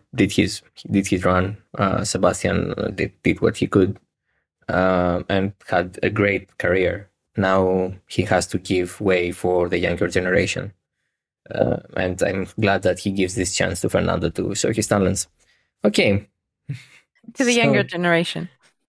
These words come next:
Speaker 1: Yeah, the younger generation.
Speaker 2: Well, <laughs> 'cause obviously Fernando is the younger generation.
Speaker 1: Yeah. Okay, Mark, please, can, please.
Speaker 2: No,
Speaker 1: No.
Speaker 2: eh, eh, eh,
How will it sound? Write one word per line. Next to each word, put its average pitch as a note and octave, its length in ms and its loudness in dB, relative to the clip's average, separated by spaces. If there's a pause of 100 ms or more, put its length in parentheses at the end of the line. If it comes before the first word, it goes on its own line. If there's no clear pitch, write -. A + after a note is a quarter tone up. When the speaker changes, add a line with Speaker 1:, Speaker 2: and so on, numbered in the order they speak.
(400)
Speaker 1:
Yeah, C3 180 4
the G2 100 4
younger G#2+ 360 2
generation. G2 720 2
Speaker 2:
Well, F#3+ 260 4 (200)
<laughs> - 560 -4
'cause G#3 220 0
obviously F3 840 0 (100)
Fernando E3+ 600 2
is E3 260 2
the D3 100 -2
younger C#3+ 320 -2
generation. C#3 600 0 (960)
Speaker 1:
Yeah. G2 360 4 (300)
Okay, A#2 480 0
Mark, G3+ 360 2
please, E3 280 2
can, F#3+ 360 2 (540)
please. G2+ 380 4 (1700)
Speaker 2:
No, E4+ 220 4 (180)
Speaker 1:
No. D#4+ 160 6
Speaker 2:
eh, A#3 120 4 (340)
eh, G3+ 840 2
eh, D4 100 6